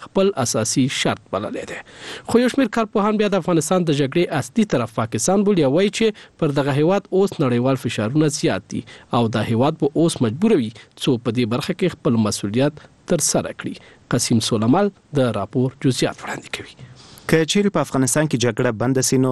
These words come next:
Speaker 2: نور به په دغه هیواد کې د بهرنیو د پوځي حضور دوام ته اړتیا نه وي او د سولې ټینګښت ته به زمینه برابره سي. د سولې د عالي شورا غړي قاضي محمد امین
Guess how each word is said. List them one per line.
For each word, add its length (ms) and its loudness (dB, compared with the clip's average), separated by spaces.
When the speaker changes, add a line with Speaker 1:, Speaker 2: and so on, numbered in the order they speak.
Speaker 2:
نور 220 0
به 160 -2
په 80 -2
دغه 240 0
هیواد 240 0
کې 100 2
د 120 0
بهرنیو 440 2
د 140 -2
پوځي 320 0
حضور 400 0
دوام 320 0
ته 160 0
اړتیا 400 -2
نه 100 0
وي 140 2
او 80 2
د 180 0
سولې 180 2
ټینګښت 360 0
ته 80 -2
به 160 -2
زمینه 300 2
برابره 420 0
سي. 140 0
د 120 2
سولې 240 2
د 80 0
عالي 200 2
شورا 280 0
غړي 380 2
قاضي 240 -2
محمد 300 0
امین 140 2